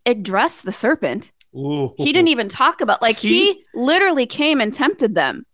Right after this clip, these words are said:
Speaker 2: Dang.
Speaker 1: He didn't even address the serpent. And so that's, like, these people blaming, like,
Speaker 2: Wow.
Speaker 1: what are you, what is, what are you called to do? What is your responsibility?
Speaker 2: Amen. See, that's what I'm saying. Dropping some knowledge. That, I didn't even think of that.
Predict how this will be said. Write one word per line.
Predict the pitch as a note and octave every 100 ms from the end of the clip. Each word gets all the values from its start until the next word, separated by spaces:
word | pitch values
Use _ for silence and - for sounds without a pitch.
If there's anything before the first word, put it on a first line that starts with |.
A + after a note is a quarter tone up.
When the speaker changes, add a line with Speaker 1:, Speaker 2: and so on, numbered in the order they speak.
| -
Speaker 2:
Dang. | - - D#4 C#4 F3 A#2 -
Speaker 1:
He | D#4+
didn't | F4+ F#4
even | F4+
address | F4 E4 F#4+ -
the | G#4
serpent. | - F#3+ - G2 - _ _ -
And | A#3+ B3
so | D4
that's, | D#4 D#4+
like, | D#4 A#3+ -
these | C4
people | - D#4 C#4
blaming, | G#3+ A#3+ D#4 D4
like, | - -
Speaker 2:
Wow. | G4 F#4 C#4 F3+ B2+ G#2+ _ -
Speaker 1:
what | B3+ E4 G4
are | A4 G#4
you, | G4 F#4
what | F4 A4
is, | A#4 F#4 F#4+ F4+
what | A4
are | A#4+
you | A4 A#4 A#4+ A#4+
called | - G#4 G4+
to | G4+
do? | C4 B3
What | E4+
is | G#4 G4
your | F4+ G4+ G#4+ A4 G#4+
responsibility? | A#4 - G4 E4 D4 A3 G3+ F#3 F3 B2+ -
Speaker 2:
Amen. | C#4 D4 G#3 G#3 D4 A3+
See, | D3+ G#3+
that's | B3 B3+
what | C#4
I'm | C#4
saying. | - D4 C4+ F3+
Dropping | F#3 - F#3
some | A#3+ -
knowledge. | C#4 D4 C#4 D#3+
That, | G3+ -
I |
didn't | A#3 C#4
even | C#4 B3
think | E4+ F4+
of | D4+
that. | F#3 B2